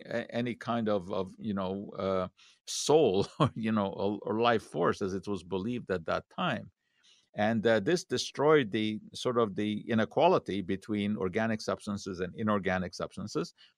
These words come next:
because it was apparent that you could make these, uh, you could replicate these naturally occurring substances, uh, in the laboratory. And this, uh, distinction between, uh, organic and inorganic substances still haunts us to th-,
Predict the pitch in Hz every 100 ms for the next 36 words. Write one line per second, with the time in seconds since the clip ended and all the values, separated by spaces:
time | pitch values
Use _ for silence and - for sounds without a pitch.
0 | - 131 127 123 120 120 110 95 110 101
1 | 98 120 110 - 101 - 101 98 - 156
2 | 110 101 123 127 - 101 101 95 - 92
3 | 90 - _ 104 - 92 120 170 107 -
4 | 95 87 90 98 104 - 104 98 104 98
5 | 98 98 - 95 92 101 92 95 95 90
6 | 92 _ _ _ _ - 107 104 95 90
7 | 90 - 98 107 - _ _ _ _ -
8 | 104 104 131 127 - 120 110 107 - _
9 | - 113 - - 196 185 - 151 139 127
10 | 123 123 120 120 117 113 104 104 101 98
11 | 95 92 113 131 123 - 98 107 107 98
12 | 98 98 98 - 107 - 101 92 90 -
13 | 113 117 - 107 107 107 98 - 85 80